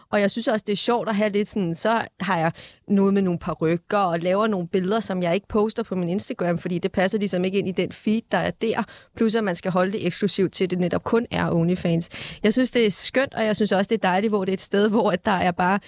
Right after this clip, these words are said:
no fucking haters. Altså, fordi at de ikke, øh, de kommer, hvis de skal, hvis de er der, så er det, fordi de betaler for det. Men du må ikke screenshotte eller noget som helst, så kommer der en ordentlig omgang advokater efter dig, altså, fordi det er noget, der t-,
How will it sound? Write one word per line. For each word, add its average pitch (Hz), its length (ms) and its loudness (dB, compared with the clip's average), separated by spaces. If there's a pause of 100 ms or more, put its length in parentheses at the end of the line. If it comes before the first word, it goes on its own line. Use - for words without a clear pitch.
(220)
no 202 300 4
fucking 208 440 0
haters. 196 440 0
Altså, 190 360 0
fordi 190 240 0
at 170 120 -2
de 185 60 -4
ikke, 190 500 0
øh, 165 120 -6
de 196 80 -4
kommer, 180 220 -2
hvis 190 100 -4
de 196 100 -4
skal, 175 260 -6
hvis 185 160 0
de 196 120 0
er 196 140 2
der, 247 80 0
så 226 120 -2
er 226 40 2
det, 220 100 0
fordi 196 180 -2
de 180 80 -2
betaler 180 340 0
for 190 200 2
det. 196 120 -2 (340)
Men 202 140 4
du 208 100 2
må 196 140 2
ikke 208 200 -2
screenshotte 208 800 2
eller 170 200 2
noget 190 200 2
som 214 140 2
helst, 175 180 0
så 208 100 -2
kommer 190 300 0
der 175 200 2
en 170 320 -2
ordentlig 214 320 0
omgang 180 320 0
advokater 175 420 2
efter 175 280 0
dig, 185 200 0
altså, 175 220 0
fordi 175 180 -2
det 185 100 -2
er 180 60 2
noget, 175 160 2
der 190 120 0
t-, - 60 -6